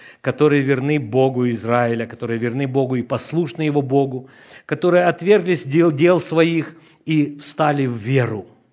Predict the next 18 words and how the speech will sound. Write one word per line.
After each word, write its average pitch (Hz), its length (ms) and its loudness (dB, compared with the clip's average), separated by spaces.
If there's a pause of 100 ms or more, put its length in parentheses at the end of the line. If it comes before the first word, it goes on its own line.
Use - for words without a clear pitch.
(520)
И 131 80 -4
когда 151 240 2
они 170 160 -2
стали 156 380 0
в 123 80 -2
веру 151 600 2 (240)
не 147 160 -2
по 143 160 2
делам 143 420 2
закона, 143 600 0 (340)
то 147 120 -4
благодать 147 520 2
Божья 143 360 0
из 135 120 -4
ни-, 156 200 -2
на 139 120 -4
них 143 240 -6
излилась 120 640 -4